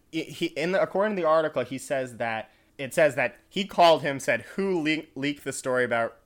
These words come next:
Reince Priebus?" I believe that was the, the, that was the story they were talking about.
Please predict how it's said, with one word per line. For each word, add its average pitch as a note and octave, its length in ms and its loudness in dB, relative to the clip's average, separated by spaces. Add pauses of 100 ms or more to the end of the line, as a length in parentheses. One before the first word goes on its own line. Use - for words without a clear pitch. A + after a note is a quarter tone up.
Reince B2 240 -8
Priebus?" A#2 460 -8
I - 40 -8
believe G#2 220 -12
that G#2+ 160 -4
was G2+ 140 -10
the, G2+ 320 -8
the, F#2 400 -12 (260)
that A2 140 -10
was - 100 -16
the A2 60 -16
story A#2+ 260 -4
they G#2 80 -8
were G2 80 -10
talking C3+ 420 -8
about. F2+ 300 -12